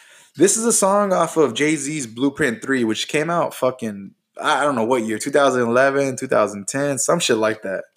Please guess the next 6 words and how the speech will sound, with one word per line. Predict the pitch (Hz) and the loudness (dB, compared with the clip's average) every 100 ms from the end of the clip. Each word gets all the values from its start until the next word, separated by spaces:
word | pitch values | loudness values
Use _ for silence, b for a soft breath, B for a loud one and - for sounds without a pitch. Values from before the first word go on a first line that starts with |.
| _ _ _ _ _ _ - | _ _ _ _ _ _ -14
But | 120 175 190 123 - - _ _ _ - | 2 4 6 4 0 -14 _ _ _ -4
at | 135 123 | -4 -4
the | |
time, | 113 160 160 151 120 | -6 -4 -2 -4 -2
J. | 143 143 | -2 -2
Cole | 151 131 | -2 -4